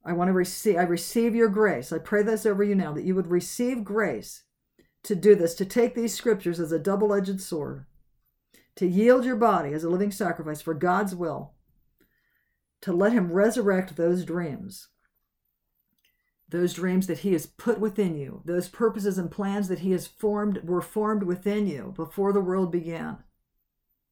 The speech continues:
Those works that were ordained for you, those things that were put in you when you were in Christ, the purpose and grace that was put in Christ, put you, put in you when you were in Christ. All of those things, let them come forth.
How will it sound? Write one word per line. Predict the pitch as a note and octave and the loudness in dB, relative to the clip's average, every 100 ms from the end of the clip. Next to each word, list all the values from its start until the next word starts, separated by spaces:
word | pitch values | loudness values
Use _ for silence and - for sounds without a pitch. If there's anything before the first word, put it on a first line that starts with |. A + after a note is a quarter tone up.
| _ _ _ _ | _ _ _ _
Those | - F#3 | -2 0
works | F3+ A3 A3 | 6 6 6
that | A3+ | 2
were | G3+ | 4
ordained | G3+ F#3+ F#3 G#3+ A3+ G3+ | 4 4 2 2 2 0
for | F#3+ G3 | 0 2
you, | F3+ E3+ B2 - _ _ _ _ _ _ _ _ _ _ _ - | 2 0 -4 -12 _ _ _ _ _ _ _ _ _ _ _ -2
those | G3 G3 | 0 0
things | - A3+ A3+ G3 | 2 2 2 0
that | |
were | F3 F#3 | -2 -4
put | - G#3+ | -2 0
in | G#3+ | 2
you | G3 | 2
when | F3+ F3+ | 2 0
you | F3+ | 0
were | - | -2
in | G#3 G#3 | -2 0
Christ, | F#3+ G#3+ E3+ D#3+ | -2 -2 -4 -4
the | F3+ | -8
purpose | - B3+ B3 D#3 - _ - | -4 -4 -2 -4 -6 _ -10
and | E3 | -8
grace | D3 E3 F#3+ D#3 | -6 -2 -2 -2
that | E3 | -6
was | D#3+ | -10
put | - - F3+ | -10 -8 -6
in | E3 | -6
Christ, | D3+ - D#3+ C#3+ - - _ _ | -10 -10 -8 -8 -12 -20 _ _
put | - - | -4 -2
you, | F3+ F#3 | 2 2
put | F#3 G3+ F#3+ | 0 -2 -2
in | F#3 F3 | -2 -2
you | F3 E3+ | -2 -2
when | D#3+ D#3+ | -2 -4
you | D#3+ | -6
were | - | -8
in | E3 E3 | -8 -12
Christ. | - D#3 - - _ - - | -12 -12 -12 -18 _ -20 -8
All | F#3+ G#3 | 0 2
of | G3 | 4
those | F#3+ F#3+ | 2 0
things, | F3 D#3 | -4 -2
let | F3 G3 G3 | 0 0 0
them | G3+ G3+ | -2 -2
come | G3 E3 D3+ | -4 -10 -10
forth. | - D#3+ C#3 | -6 -6 -6